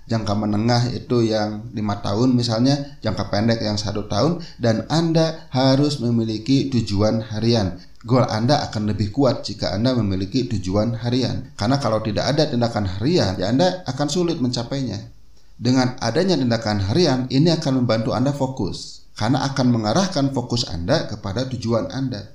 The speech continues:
supaya tidak ada lagi menunda-nunda, supaya tidak mudah terbawa arus kalau Anda memiliki tujuan harian. Jadi, mulai sekarang silahkan Anda buka lagi tujuan Anda, baik jangka panjang, menengah, atau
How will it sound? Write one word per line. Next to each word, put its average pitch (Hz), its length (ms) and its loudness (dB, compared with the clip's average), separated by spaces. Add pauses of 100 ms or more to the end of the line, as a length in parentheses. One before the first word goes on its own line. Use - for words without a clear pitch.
supaya 135 400 0
tidak 113 320 0
ada 104 80 0
lagi 156 560 2
menunda-nunda, 120 880 0 (640)
supaya 131 480 2
tidak 120 240 2
mudah 143 480 2
terbawa 95 560 -2 (240)
arus 120 400 -2 (240)
kalau 107 320 -4
Anda 95 400 0
memiliki 104 720 0
tujuan 95 800 -2
harian. 110 560 -2 (640)
Jadi, 127 160 0
mulai 143 240 4
sekarang 143 640 0
silahkan 107 400 -2
Anda 110 160 0
buka 104 240 0
lagi 101 240 0
tujuan 101 400 0
Anda, 92 400 -4
baik 98 240 -4
jangka 95 240 -2
panjang, 101 480 -2
menengah, 95 400 -2
atau 107 80 -8